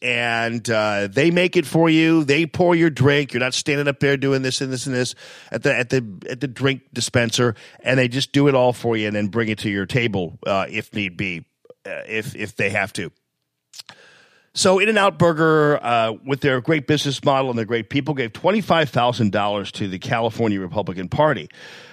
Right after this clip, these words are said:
And, oh, did that make individuals angry. And especially since, you know, of course, In-N-Out Burger has a great reputation, and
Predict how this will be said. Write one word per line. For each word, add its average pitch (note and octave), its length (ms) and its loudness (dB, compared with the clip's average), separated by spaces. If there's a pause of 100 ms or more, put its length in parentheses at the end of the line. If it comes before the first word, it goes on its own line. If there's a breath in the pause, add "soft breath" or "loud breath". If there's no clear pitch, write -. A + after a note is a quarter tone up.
(140 loud breath)
And, C#3 580 2
oh, F#3 460 4
did A2+ 280 -2
that C#3+ 360 2
make A2+ 480 -4 (1080)
individuals B2 800 0 (120)
angry. D3 1200 2 (100)
And C3+ 160 -2
especially D#3 540 2
since, C3 400 0
you C3+ 80 -2
know, A#2 100 -2
of A2+ 100 -8
course, C#3+ 340 -2
In-N-Out A#2+ 420 -4
Burger A#2 260 2
has G#2+ 240 -4
a G2 40 -4
great A2+ 280 -2
reputation, A2 720 -4 (500 loud breath)
and A2+ 680 -2